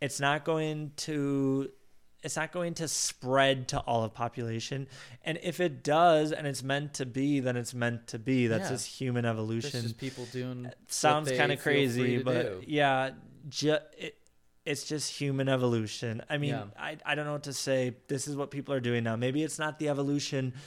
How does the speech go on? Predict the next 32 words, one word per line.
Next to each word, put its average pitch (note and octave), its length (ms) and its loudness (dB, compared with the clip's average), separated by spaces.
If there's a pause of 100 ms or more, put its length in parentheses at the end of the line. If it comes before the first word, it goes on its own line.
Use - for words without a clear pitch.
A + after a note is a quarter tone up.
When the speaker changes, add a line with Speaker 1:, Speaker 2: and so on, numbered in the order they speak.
(300)
Speaker 1:
of B2+ 240 0
the C3+ 160 4
old C#3 340 4
days, A2+ 800 2
Speaker 2:
Yeah. A2+ 340 -6
Speaker 1:
but, C#3+ 120 4
like, C3+ 200 4
this C#3+ 160 2
is D3 160 0
what C#3+ 240 -4
hu-, - 240 -12
this D3+ 220 -2
is D#3+ 80 -8
how D#3+ 140 -2
humans D3 360 -2
evolve B2+ 540 6
Speaker 2:
Yeah. A#2+ 80 -4
Speaker 1:
now. A2+ 300 -2
So B2 320 2
get C3+ 320 0
Speaker 2:
Yeah. C#3+ 100 -2
Speaker 1:
used C#3 280 0
to B2+ 100 0
it. B2 100 -2
Like, C3+ 220 -2 (500)
e-, D#3 40 0
e-, F3+ 320 -4
especially F3 520 2
now D3 240 6
more C#3+ 200 4
than B2+ 200 4
ever, A#2+ 640 2